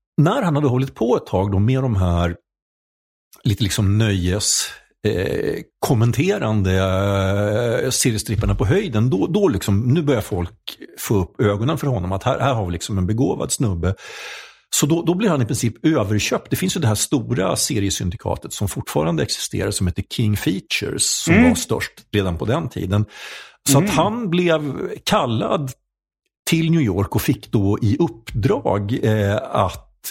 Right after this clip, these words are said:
Speaker 1: göra, eh, någonting liknande. Och då hade de haft en serie som hette Midget Movies som var... Det var lite grann samma sak, fast det här var mer...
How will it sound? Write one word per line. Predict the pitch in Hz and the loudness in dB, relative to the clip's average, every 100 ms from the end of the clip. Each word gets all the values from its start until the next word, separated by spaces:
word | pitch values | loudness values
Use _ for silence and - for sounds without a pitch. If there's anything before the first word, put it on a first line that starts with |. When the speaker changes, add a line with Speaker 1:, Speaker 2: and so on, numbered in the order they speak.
| - | -2
Speaker 1:
göra, | 110 131 101 95 92 90 90 98 | 2 2 2 0 0 0 0 -2
eh, | - - - - - - - | -4 -8 -8 -10 -14 -8 0
någonting | 104 107 110 | 0 2 0
liknande. | 127 139 - - 202 233 - 113 - - - _ _ _ _ | 0 -2 -6 -4 -4 -4 -2 -4 -4 -12 -20 _ _ _ _
Och | - | 0
då | 156 | 2
hade | 220 247 | 2 0
de | 156 131 | 0 0
haft | 120 240 185 - - _ _ - | 0 -4 -6 -10 -16 _ _ -2
en | 113 107 107 104 | 0 2 0 0
serie | - - 92 95 | 0 -2 0 0
som | 95 107 | 0 0
hette | 104 - _ 101 101 151 | 0 -2 _ -2 0 0
Midget | 123 107 170 175 123 113 104 - | 0 2 2 0 0 0 -2 -2
Movies | 131 208 202 87 80 - - | 0 0 -2 -6 -4 -2 -2
som | 147 117 | 0 0
var... | 98 90 90 87 - _ _ _ _ _ _ _ _ _ _ _ _ - | 2 2 0 -2 -4 _ _ _ _ _ _ _ _ _ _ _ _ 0
Det | 120 | 0
var | |
lite | 180 190 | 0 0
grann | 113 98 | 0 0
samma | - 104 98 | 0 0 0
sak, | 98 208 190 | 0 -2 -2
fast | 135 - 131 | -4 -2 -2
det | |
här | 151 | -2
var | 214 | 0
mer... | 170 127 117 113 123 | 0 0 0 0 0